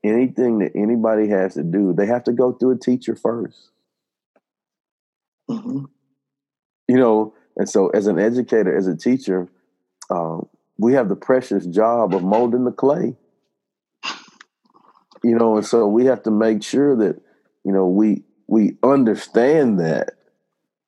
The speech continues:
Speaker 1: you know, hey, it's up to us to mold that clay, <laughs> you know, and, and take it that serious. Like, no, it's serious, y'all. <laughs> You know, like,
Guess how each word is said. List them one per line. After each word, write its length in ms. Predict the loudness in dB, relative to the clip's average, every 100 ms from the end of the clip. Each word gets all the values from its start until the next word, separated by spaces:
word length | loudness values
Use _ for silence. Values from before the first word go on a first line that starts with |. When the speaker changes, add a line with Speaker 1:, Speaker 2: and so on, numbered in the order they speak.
| _ -2
Speaker 1:
you 80 | -2
know, 60 |
hey, 460 | 2 2 2 0 -4 _ _ _ -2
it's 200 | 2 2
up 160 | 2
to 120 | 2
us 220 | 2 0 0
to 120 | 2
mold 340 | 4 2 4
that 240 | 2 0 0
clay, 420 | 2 2 2 -2 -12 _ _ -8 -8
<laughs> 480 | _ _ _ _
you 140 | 2 4
know, 260 | 4 2
and, 260 | 2 0 0
and 180 | -4 0
take 280 | 0 2 0
it 220 | 0 -2 _ -2
that 500 | 2 2 0 -6 -2
serious. 440 | 2 4 2 2
Like, 280 | 0 0 -6 _ -20 -8 0
no, 200 | 2 2
it's 120 | -2
serious, 580 | 2 4 4 2 0 0
y'all. 460 | 2 2 -2 -4 _
<laughs> 40 | _ _ _ -2
You 60 | 2
know, 100 | 4
like, 480 | 4 2 0 -4